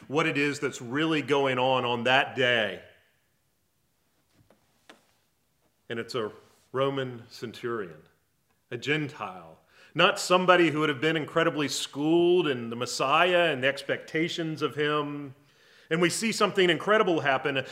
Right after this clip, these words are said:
another work that we can, I think we can only attribute to the work of, of Holy Spirit. Do you see what he does in verse forty-seven? Now, when the centurion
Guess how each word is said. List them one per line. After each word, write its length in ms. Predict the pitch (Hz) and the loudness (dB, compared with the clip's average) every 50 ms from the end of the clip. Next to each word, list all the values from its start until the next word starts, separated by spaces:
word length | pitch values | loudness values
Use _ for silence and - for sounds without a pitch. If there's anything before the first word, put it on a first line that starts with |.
| - - | -6 -4
another 600 | 190 190 170 170 180 175 175 214 233 214 190 165 | -2 0 2 2 2 4 4 4 4 4 4 2
work 380 | 151 135 143 190 208 202 - - | 2 2 4 4 4 4 2 0
that 100 | 180 170 | -2 -2
we 100 | 160 160 | -2 -2
can, 300 | 151 175 165 151 143 135 - _ _ _ _ _ - - - - _ - | -4 -4 -6 -6 -8 -12 -16 _ _ _ _ _ -20 -20 -20 -20 _ -20
I 40 | - | -16
think 240 | - - 185 202 196 | -8 -6 -6 -4 -4
we 80 | 190 | -4
can 140 | - 156 165 165 | -4 -4 -6 -4
only 300 | 165 190 214 208 185 165 | -4 -2 -2 0 0 0
attribute 540 | 147 135 - - 190 202 196 180 143 135 135 | -2 -2 -4 -4 -4 -2 -2 -4 -6 -6 -6
to 80 | - | -8
the 80 | 151 147 | -8 -6
work 280 | 143 156 180 190 185 - | -4 -2 -2 -2 -2 -4
of, 160 | 156 131 - - - - | -6 -8 -8 -12 -14 -6
of 140 | - 160 151 | -4 -4 -2
Holy 260 | 156 170 185 190 180 | 0 2 4 4 4
Spirit. 380 | 151 - - - 208 208 208 175 - - - - - _ _ _ _ _ _ _ _ _ _ _ _ _ _ | 4 0 -2 0 4 4 4 4 2 -4 -16 -20 -20 _ _ _ _ _ _ _ _ _ _ _ _ _ _
Do 80 | - 160 | -10 -8
you 40 | 160 | -8
see 180 | - - 208 | -6 -4 -4
what 100 | 214 226 | -4 -2
he 80 | 190 147 | -2 -2
does 720 | 127 139 170 196 196 - - - - - - - - _ _ _ _ _ - | -4 -4 -4 -4 -6 -8 -10 -14 -16 -18 -20 -20 -20 _ _ _ _ _ -14
in 60 | 151 | -10
verse 180 | 139 165 156 - | -8 -8 -8 -6
forty-seven? 720 | - 175 175 165 - - - 156 156 165 208 208 196 180 160 - _ _ _ _ _ _ _ _ _ _ _ _ _ _ _ _ _ _ _ _ _ _ _ _ _ _ _ _ _ _ _ _ _ _ _ _ _ _ _ _ _ _ _ _ _ _ _ - | -2 -2 -2 -2 -2 -2 -2 -2 -2 -2 -4 -6 -8 -10 -14 -20 _ _ _ _ _ _ _ _ _ _ _ _ _ _ _ _ _ _ _ _ _ _ _ _ _ _ _ _ _ _ _ _ _ _ _ _ _ _ _ _ _ _ _ _ _ _ _ -6
Now, 120 | 131 135 | -4 -2
when 120 | 139 143 139 | -2 -2 -4
the 80 | 131 | -6
centurion 800 | 127 - - 156 139 127 - 160 156 156 143 123 104 98 98 95 | -6 -6 -8 -8 -10 -8 -6 -4 -2 -2 0 -2 -2 -4 -8 -12